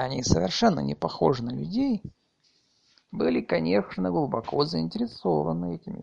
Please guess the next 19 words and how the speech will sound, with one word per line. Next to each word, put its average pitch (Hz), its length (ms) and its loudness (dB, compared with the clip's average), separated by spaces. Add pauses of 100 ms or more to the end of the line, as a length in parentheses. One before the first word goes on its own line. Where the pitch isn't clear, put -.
событиями. - 720 -12
And - 140 -8
the 131 100 -6
Martian 262 640 -4
astronomers, - 640 -12 (140)
for 90 240 -12
there 185 260 -4
are 220 280 2
astronomers - 580 -16
on 57 120 -14
Mars, - 300 -16 (680)
although 160 400 0
they 160 220 2
are 143 200 2
very 147 340 -2
different 196 680 0
beings 110 500 -4
from 123 260 -2
men, 117 320 -6